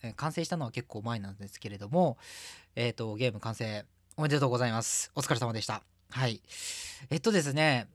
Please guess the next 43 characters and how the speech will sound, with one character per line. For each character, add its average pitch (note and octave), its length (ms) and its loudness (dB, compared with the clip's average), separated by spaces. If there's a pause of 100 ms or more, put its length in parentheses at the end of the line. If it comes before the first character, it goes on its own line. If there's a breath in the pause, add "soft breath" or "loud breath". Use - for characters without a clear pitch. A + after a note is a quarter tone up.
こ G3+ 100 0
の G3+ 140 2
ゲ G#3 160 4
ー G3+ 40 2
ム D3 160 0
は A2 360 -4
僕 D3 160 -2
の F#3 80 0
聞 F#3 180 -2
い D#3+ 60 -2
た D#3+ 160 4
話 D3+ 300 -2
に C#3 120 0
よ B2 60 0
る A#2 100 -4
と、 B2 300 0
制 D3+ 180 -4
作 - 240 -2
期 - 80 -16
間 C3 200 2
が G#2+ 100 -4
五 B2+ 180 0
年 A3+ 400 2
ぐ A#3 140 2
ら F3+ 100 8
い B2+ 40 2
か B2+ 120 2
か B2+ 60 2
っ B2 40 2
て - 160 -8
る A2+ 100 -6
と A#2 80 -6
い A2 80 -2
う G#2+ 40 -6
こ A#2 80 -8
と A2+ 100 -6
で、 G#2 280 -6 (480 loud breath)
す - 180 -6
ご D#3+ 160 4
い A2 220 0
な A#2 240 0
ぁ - 20 -12
と。 - 240 -12